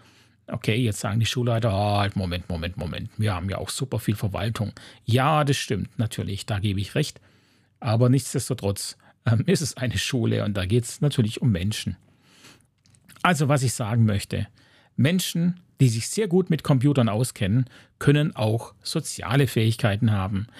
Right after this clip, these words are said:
Sie können auch pädagogisch denken, sie können auch Gefühle haben, sie können andere Menschen mögen. Also stempelt sie nicht ab, ja, nur weil ihr selbst vielleicht kein Interesse in diese Richtung habt. Ähm, diese Vorurteile muss man definitiv abbauen.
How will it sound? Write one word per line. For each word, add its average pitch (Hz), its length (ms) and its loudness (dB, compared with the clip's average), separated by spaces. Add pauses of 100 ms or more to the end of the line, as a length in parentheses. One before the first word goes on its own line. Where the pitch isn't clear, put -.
(140)
Sie - 220 -4
können 135 320 2
auch - 240 -2
pädagogisch 117 600 2
denken, 160 400 2 (320)
sie - 180 0
können 123 400 4
auch 104 480 0 (320)
Gefühle 120 480 2
haben, 104 460 2 (240)
sie - 120 -10
können 113 200 2
andere 117 280 2
Menschen 127 380 4
mögen. 98 440 2 (360)
Also 131 420 2 (200)
stempelt 143 460 0
sie 135 180 -2
nicht 107 240 0
ab, - 260 -2
ja, 117 240 0
nur 127 380 4
weil 147 160 4
ihr 120 100 4
selbst 113 300 -2
vielleicht 113 260 -2
kein 131 220 0
Interesse 120 420 0
in 110 140 -2
diese 104 280 2
Richtung 92 300 -2
habt. - 300 -6 (400)
Ähm, 110 520 2
diese 131 380 2
Vorurteile 113 640 0
muss 147 240 0
man 101 160 0
definitiv 104 760 -2
abbauen. - 480 -6